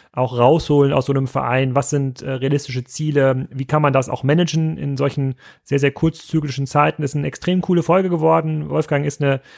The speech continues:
sehr, sehr coole Socken. Wir, Socke. Wir haben ja beide eine Handball-Vergangenheit. Ich war ja früher im Handball-Torwart in der Jugend und Wolfgang hat während dieser Zeit beim T H W gespielt und war auch Handball-Nationalspieler.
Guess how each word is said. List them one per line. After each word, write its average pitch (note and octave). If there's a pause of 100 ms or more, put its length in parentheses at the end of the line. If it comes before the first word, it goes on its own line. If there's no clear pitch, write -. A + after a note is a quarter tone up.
(140)
sehr, C#3+
sehr D3
coole D3
Socken. D#3+
Wir, C#3
Socke. D3
Wir C3+
haben C#3
ja C3
beide C#3
eine C#3+
Handball-Vergangenheit. C#3+
Ich -
war B2+
ja B2+
früher B2+
im B2
Handball-Torwart C#3+
in C#3
der C3
Jugend D#3 (420)
und C3+
Wolfgang B2+
hat B2
während A#2+
dieser B2
Zeit A2+
beim A2+ (100)
T D3+
H C3+
W E3+
gespielt D#3
und C3+
war B2+
auch -
Handball-Nationalspieler. C#3